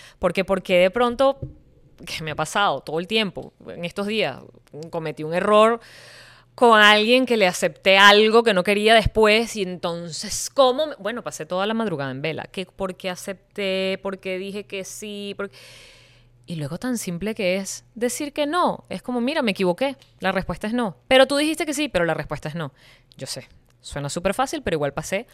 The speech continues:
absolutamente toda la madrugada en vela hasta que por, por fin, como a las ocho de la mañana, logré comunicarme con la persona y echar para atrás lo que había dicho que sí.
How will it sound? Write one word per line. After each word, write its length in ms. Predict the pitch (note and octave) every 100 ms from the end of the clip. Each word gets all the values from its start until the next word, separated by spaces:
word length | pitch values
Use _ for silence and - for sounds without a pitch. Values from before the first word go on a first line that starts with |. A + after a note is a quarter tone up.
| _
absolutamente 640 | E3+ - D#3+ D3+ F3 F3 F#3
toda 220 | G3+ G3
la 80 | G#3+
madrugada 380 | F3+ D3+ D3+ E3
en 100 | G3
vela 200 | C4 E4+
hasta 280 | - -
que 140 | - E3+
por, 260 | F3 E3+
por 300 | - - F#3
fin, 340 | - A#3 A3+ A#3+
como 220 | B3 F#3+
a 20 |
las 120 | D#3+
ocho 220 | E3+ E3+ A#3
de 40 |
la 60 | A3
mañana, 460 | F3+ F#3 G#3+ D#4 - - -
logré 320 | F#3 F3+ F3
comunicarme 800 | E3 G#3+ A3 F3 G#3 G#3+ A3 A#3+
con 160 | B3+ C4+
la 80 | C4+
persona 460 | C#4 C#4+ D4 E4+ -
y 280 | C4+ D4 - _ -
echar 220 | F3+ D#3+
para 80 | E3+
atrás 180 | G3
lo 80 | A3+
que 60 | E3
había 140 | D3+
dicho 180 | D3+ C#3+
que 80 | C#3
sí. 160 | C#3